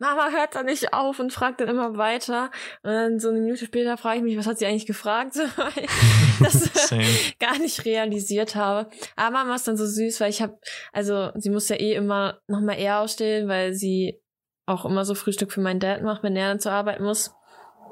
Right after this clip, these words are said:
Speaker 1: und sowas. Und dann schreibe ich ihr halt so am Abend vorher, ob sie bitte an meinen Kaffee denken kann. Und dann weckt sie mich und bringt direkt Kaffee mit hoch.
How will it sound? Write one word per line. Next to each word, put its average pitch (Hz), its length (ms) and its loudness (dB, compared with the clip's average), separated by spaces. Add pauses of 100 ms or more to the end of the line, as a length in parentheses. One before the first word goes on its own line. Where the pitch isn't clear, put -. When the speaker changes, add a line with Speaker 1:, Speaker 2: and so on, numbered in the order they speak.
(260)
Speaker 1:
und 233 180 0
sowas. 214 360 -2
Und 208 100 0
dann 196 340 0 (420)
schreibe 208 280 -2
ich 208 100 -4
ihr 202 80 0
halt 196 120 0
so 196 80 -2
am 190 160 -2
Abend 196 220 0
vorher, 208 280 0
ob 190 80 -6
sie - 100 -6
bitte 202 280 -2
an 196 120 2
meinen 185 140 0
Kaffee 202 300 -2
denken 247 300 -2
kann. 277 260 -2
Und 240 120 0
dann 202 220 0
weckt 208 240 -2
sie 262 140 0
mich 269 260 0
und 240 100 0
bringt 233 220 -2
direkt 226 260 -2
Kaffee 196 300 0
mit 190 240 0
hoch. 190 280 -2